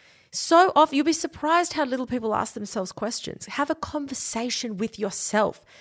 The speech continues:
either in the morning, which is a great time to do it because your mind is relatively clear.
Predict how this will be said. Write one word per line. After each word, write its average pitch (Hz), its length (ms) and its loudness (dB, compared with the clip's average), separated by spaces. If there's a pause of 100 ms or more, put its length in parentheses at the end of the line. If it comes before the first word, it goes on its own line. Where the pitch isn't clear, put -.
(120)
either 226 240 2
in 214 100 2
the 208 60 2
morning, 208 480 2
which 247 160 -6
is 190 100 -6
a 196 60 -2
great 202 420 2
time 190 220 -4
to 180 100 -10
do 165 160 -2
it 247 220 -6
because 180 340 -4
your 180 100 2
mind 165 240 0
is 160 140 -4
relatively 160 600 -2
clear. 160 580 -8